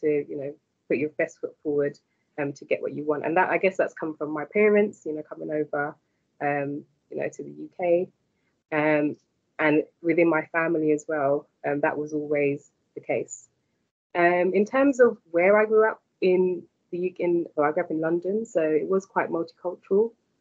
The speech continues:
Um, and in terms of the schools and the education, well, the, the people that were around, it was quite mixed. So, um, in terms of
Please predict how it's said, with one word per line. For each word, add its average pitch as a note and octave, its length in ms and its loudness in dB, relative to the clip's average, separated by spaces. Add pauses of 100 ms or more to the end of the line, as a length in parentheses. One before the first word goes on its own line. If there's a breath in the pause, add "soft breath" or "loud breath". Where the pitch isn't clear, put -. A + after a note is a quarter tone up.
(420)
Um, D#3 640 0 (200)
and D#3+ 480 2 (240)
in E3 140 -2 (140)
terms F3+ 200 2
of D#3+ 80 -8
the E3+ 60 -14
schools G#3 600 4
and D3+ 180 4
the - 120 -8
education, F3 800 0 (120)
well, D3 260 0 (160)
the, D3+ 60 -20 (280)
the D#3+ 60 -4
people F3 260 -2
that D3+ 140 4
were D3+ 160 4
around, C#3+ 400 -2
it B2 80 -4
was E3 160 -6
quite - 260 -8
mixed. - 560 -4 (400)
So, E3 460 6 (280)
um, D#3+ 600 2 (180)
in E3 140 -2
terms F#3+ 340 2
of F3 140 -4